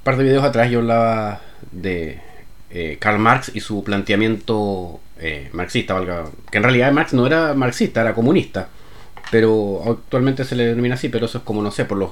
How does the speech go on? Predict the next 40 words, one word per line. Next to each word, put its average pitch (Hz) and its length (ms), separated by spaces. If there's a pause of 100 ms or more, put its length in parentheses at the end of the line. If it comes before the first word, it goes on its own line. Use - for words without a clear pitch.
(100)
los 95 340
ca-, 101 320
los 87 240
cristianos 123 440
no 120 80
eran 123 140
cristianos 156 400
porque 120 440 (200)
Jesús, 113 340
Jesús 143 240
no 131 60
era 123 120
cristiano, 120 320
era 101 100
judío, 151 320 (340)
¿ya? 113 240 (540)
Pero 113 640 (1040)
la 113 140
idea 123 240
de 170 100
todo 170 180
esto 165 200
parte 156 320
porque 127 720
existe 165 720 (500)
Smith, 131 440 (480)
eh, 82 520
y 92 200
que 92 160
escribe 110 360
su 104 140
libro 104 220
El 98 100
Tratado 95 240
de 101 80
la 98 40
Riqueza 98 280
de 110 60
las 107 60
Naciones. 107 380